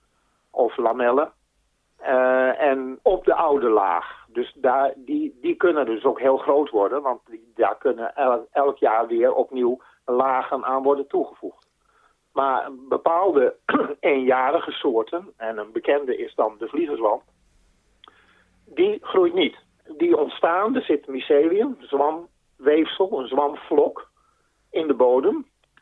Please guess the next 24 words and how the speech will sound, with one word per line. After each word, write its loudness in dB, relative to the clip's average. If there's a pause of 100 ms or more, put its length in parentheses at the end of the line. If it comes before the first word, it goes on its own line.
(240)
die -2
in -4
contact -4
staat -2 (400)
met -2 (180)
de 2
wortels 0
van -4
een -4
boom. 0 (800)
En -10
dat -2
kan -4
bij 2
de -2
vliegenzwam, -4
kan -4
dat -2
van -10
alles 2
en -8
nog -4
wat -4
zijn. -16